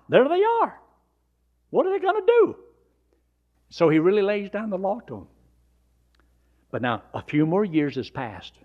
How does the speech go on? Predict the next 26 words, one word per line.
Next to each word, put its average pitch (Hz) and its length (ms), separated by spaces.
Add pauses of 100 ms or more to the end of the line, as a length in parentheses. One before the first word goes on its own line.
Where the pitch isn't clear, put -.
(100)
because 127 340 (300)
Malachi, 185 460
see, 151 180
didn't, 120 320 (220)
wasn't 147 300
exactly 131 420
the 110 100
same 139 320
time, 104 320
but 110 180
a - 120 (100)
few 113 160
years 95 260
later. 90 320 (1160)
Now 202 240
those 226 200
people 202 640
back 202 300
under 170 320 (360)
Nehemiah, 175 540
where 147 140
we 139 100
read 147 200
a - 20
while 156 120
ago, 170 220